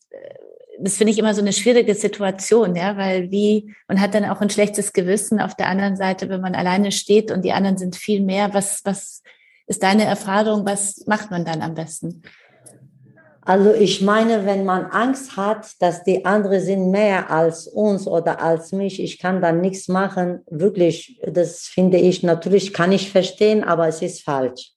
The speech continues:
Speaker 1: Mhm.
Speaker 2: Äh, das ist falsch. Äh, ich hab auch ganz alleine gegen ganz viele, äh, Leute auch so viel geschafft. Nur weil diese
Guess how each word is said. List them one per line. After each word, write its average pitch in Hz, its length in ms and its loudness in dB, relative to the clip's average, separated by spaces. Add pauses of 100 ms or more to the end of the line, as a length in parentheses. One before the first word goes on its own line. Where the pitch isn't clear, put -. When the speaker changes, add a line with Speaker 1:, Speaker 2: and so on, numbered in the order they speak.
(100)
Speaker 1:
Mhm. - 560 -10 (180)
Speaker 2:
Äh, 156 200 0
das 160 220 -2
ist 190 200 0
falsch. 131 400 2 (460)
Äh, 165 320 6
ich 208 180 0
hab 196 220 0
auch 214 320 0
ganz 180 260 0
alleine 170 720 0
gegen 165 460 -4
ganz 180 400 -2
viele, 156 1120 2
äh, 160 80 0
Leute 175 420 2
auch 160 220 -2
so 165 240 0
viel 165 360 -2
geschafft. 156 600 -2 (600)
Nur 180 680 2
weil 156 460 2
diese 175 680 0